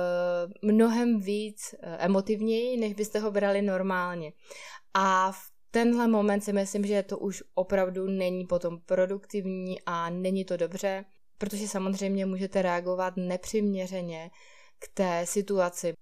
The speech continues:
A možná si to jenom zkuste vytipovat tak, abyste v tyhle ty momenty dělali třeba nějaký věci, které vás spíš baví a je to pro vás zábava,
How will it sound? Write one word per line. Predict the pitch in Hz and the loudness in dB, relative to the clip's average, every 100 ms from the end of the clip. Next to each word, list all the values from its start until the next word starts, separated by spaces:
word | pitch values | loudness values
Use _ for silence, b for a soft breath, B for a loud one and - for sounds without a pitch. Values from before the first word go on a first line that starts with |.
| - - - | -18 -16 -4
A | |
možná | 202 214 226 233 | 2 4 4 4
si | 220 | 0
to | 226 | 2
jenom | 220 214 | 2 0
zkuste | - 214 233 | -4 -4 -2
vytipovat | 202 196 208 208 202 202 208 | -2 0 0 2 2 2 0
tak, | 165 165 - | -4 -4 -6
abyste | 180 175 180 - 190 185 185 180 | -8 -6 -8 -4 -2 -2 -4 -6
v | |
tyhle | - 190 196 196 - | -6 -2 -2 -2 -6
ty | 160 | -8
momenty | 160 220 262 254 262 | -2 0 0 -2 -4
dělali | 233 220 202 202 | 2 4 4 2
třeba | 208 - 196 | -2 -2 2
nějaký | 196 190 196 - | 2 2 -2 -8
věci, | 170 185 220 - 247 | -4 -2 -2 0 -2
které | 247 208 196 | 0 0 2
vás | 190 196 - | 2 0 -2
spíš | - 214 196 | -6 -4 -2
baví | 175 180 208 254 | 0 0 0 0
a | 190 | 0
je | 190 | 0
to | 196 | 0
pro | 202 | 2
vás | 202 180 170 | 2 0 -2
zábava, | 165 160 190 233 277 311 | -6 -2 0 2 2 2